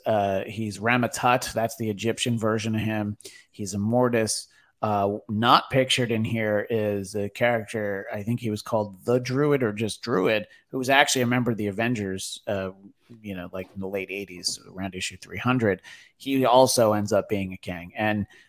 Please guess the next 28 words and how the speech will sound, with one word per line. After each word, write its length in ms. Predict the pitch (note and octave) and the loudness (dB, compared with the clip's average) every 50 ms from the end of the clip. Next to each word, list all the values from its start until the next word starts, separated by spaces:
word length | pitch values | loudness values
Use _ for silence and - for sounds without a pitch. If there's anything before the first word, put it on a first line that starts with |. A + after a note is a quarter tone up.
| _ _ - | _ _ -6
I 120 | - F#2 | -6 -6
think 200 | - - F#2 - - - | -6 -6 -10 -6 -2 0
Iron 400 | B2 B2 C#3 C#3 C#3 C3 B2+ B2 | 2 4 6 6 4 4 4 4
Lad, 540 | A#2+ B2 A#2 A#2 A2 A2 G#2+ G#2+ G#2 G#2+ | 4 4 6 6 6 6 4 2 2 2
there's 240 | A#2+ C3+ C3+ C3 - | 4 4 6 6 6
several 500 | - - - D3 C#3+ D3 D3 D#3 D3 B2+ | 4 4 6 6 4 6 6 6 4 4
different 500 | A#2 A2+ C3 C3 - - B2 B2 A#2 A#2 - | 4 2 2 2 2 2 0 0 0 -2 -2
iterations 580 | D3 B2+ A2+ A2 A2+ B2+ D3+ C#3 - - G#2 F#2+ | -2 0 2 4 4 6 6 4 4 0 -2 -8
of 40 | |
the 60 | G2+ - | -8 -2
character. 300 | - C#3 C#3+ C#3 A2+ A2 | 2 4 4 4 2 2
And 80 | A#2+ | 2
we 80 | C#3 E3 | 2 4
didn't 160 | E3 C#3+ A#2 | 4 4 2
even 160 | G2 - G2 | 0 -4 -2
see 260 | G2 - - D3+ E3 | 0 0 2 2 2
all 220 | C3+ G#2 G2 E2 E2 | 0 0 -2 -6 -8
of 60 | - | -12
them, 360 | _ _ _ _ _ _ - _ | _ _ _ _ _ _ -20 _
you 160 | - A#2 A#2+ | -6 -4 0
know, 260 | A2 G#2+ G#2+ A#2 B2 | 2 2 4 4 4
and 160 | A#2+ A#2+ A#2 A2+ | 2 2 2 0
we 80 | B2 | -2
saw 260 | B2 - E3+ D#3 A#2+ | 2 4 4 4 4
a 120 | G#2 F2+ G2 | 2 -2 -6
lot 240 | G#2+ A2+ A#2+ B2 A2+ | -4 -2 -2 -2 -4
of 140 | G#2 - | -6 -10
Kangs, 600 | - - - A2+ A2+ A2+ A#2+ D3 F3 F#3+ - - | -12 -14 -10 -8 -8 -6 -4 -4 -4 -4 -4 -8